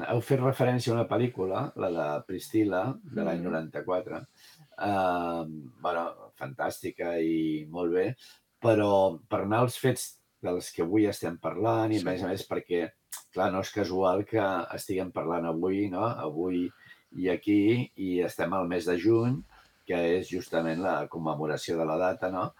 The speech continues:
Speaker 2: Mhm.
Speaker 1: Vull dir que igual podríem haver parlat un altre dia de l'any, que n'hi ha molts, eh? Que aquesta n'és l'altra, eh? Vull dir, moltes coses a commemorar. Eh, jo s-, en recomanaria un altre, que és Pride,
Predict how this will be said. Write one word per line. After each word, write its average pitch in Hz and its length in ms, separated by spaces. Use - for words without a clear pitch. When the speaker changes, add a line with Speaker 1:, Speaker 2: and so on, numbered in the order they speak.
Speaker 2:
Mhm. 147 280
Speaker 1:
Vull 85 160
dir 80 140
que 73 380
igual 80 240
podríem 82 260
haver 82 160
parlat 78 320
un 90 100
altre 76 320
dia 76 160
de 76 60
l'any, 127 240
que 80 100
n'hi 82 120
ha 80 40
molts, 98 400
eh? 107 160
Que - 100
aquesta - 340
n'és 82 340
l'altra, 90 340
eh? 104 40
Vull 107 160
dir, 73 180
moltes 80 300
coses 82 320
a 80 280
commemorar. 95 840
Eh, 95 440
jo 113 240
s-, 113 140
en 85 580
recomanaria 92 580
un 92 80
altre, 90 400
que - 80
és 92 120
Pride, 78 500